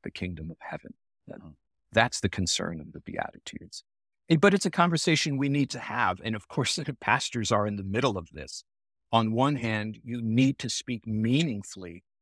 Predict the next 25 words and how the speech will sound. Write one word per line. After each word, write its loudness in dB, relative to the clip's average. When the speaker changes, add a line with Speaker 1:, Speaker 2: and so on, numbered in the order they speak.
Speaker 1:
to -8
how 0
God's 4
kingdom -4
comes -2
on 6
earth 2
as 4
it -2
is -6
in -8
heaven. -2
But, 4
but 6
as -4
soon 2
as 2
you 6
begin 0
to -2
use 0
this -10
language, 0
which -8
is -10